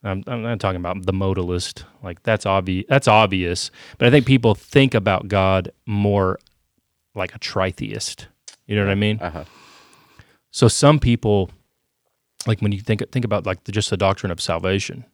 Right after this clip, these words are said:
Speaker 1: they have this, like, segmented view of how salvation works, where the tr-, all members of the Trinity aren't, uh, operating together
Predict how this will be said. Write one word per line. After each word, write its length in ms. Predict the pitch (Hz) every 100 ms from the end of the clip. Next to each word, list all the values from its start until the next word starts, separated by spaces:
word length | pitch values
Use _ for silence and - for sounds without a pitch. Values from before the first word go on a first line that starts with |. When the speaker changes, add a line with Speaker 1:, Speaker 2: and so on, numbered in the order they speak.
| _ _
Speaker 1:
they 140 | - 113
have 240 | 117 107
this, 260 | 110 - -
like, 180 | 98 -
segmented 840 | - 147 143 139 131 117 117 98
view 520 | 95 113 110 104 98
of 120 | 92
how 120 | 98 95
salvation 640 | - 92 92 95 95 95
works, 460 | 98 92 - - - - - _
where 160 | 101 95
the 120 | 95
tr-, 180 | - - _ _ _ _ _ -
all 160 | 123 127
members 320 | 120 117 101
of 40 |
the 60 | 98
Trinity 540 | - 135 104 98 95 _ _ _ _ _ 113
aren't, 360 | 107 104 - - _ _ _ _ _ _ _ _ _
uh, 260 | 110 98 - _ _ _ -
operating 580 | 127 123 107 110 104 95
together 680 | 107 95 107 104 90 85